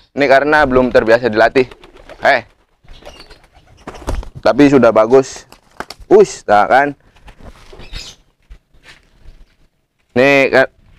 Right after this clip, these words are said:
ini karena apa namanya, si Jokowo sudah <coughs>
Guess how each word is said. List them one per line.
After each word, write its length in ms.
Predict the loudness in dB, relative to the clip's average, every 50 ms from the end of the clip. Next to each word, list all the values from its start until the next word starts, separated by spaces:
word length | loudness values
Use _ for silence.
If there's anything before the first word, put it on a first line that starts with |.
| -6 -2
ini 320 | 0 2 2 2 0 -2 -6 -18 _ _ -20 -20 _ _ _ _ _ _ _ _ _ _ _ -4
karena 480 | -2 -2 0 0 0 0 2 2 2
apa 160 | 2 2 0
namanya, 640 | 0 0 0 0 0 2 2 2 0 -2 -4 -10 _ _ _
si 160 | -6 -4 0
Jokowo 560 | 0 2 2 4 4 4 4 4 2 0 -4 _ _ _ _ _ _ _ _ _ _ _ _ _ _ _ _ _ _ _ _ _ _ _ _ _ _ _ _ _
sudah 640 | 0 0 2 4 4 4 6 6 4 4 2 -2 -14 _ _ _ _ _ _ _ _ _ _ _ _ _ _ _ _ _ _ -6
<coughs> 80 | -6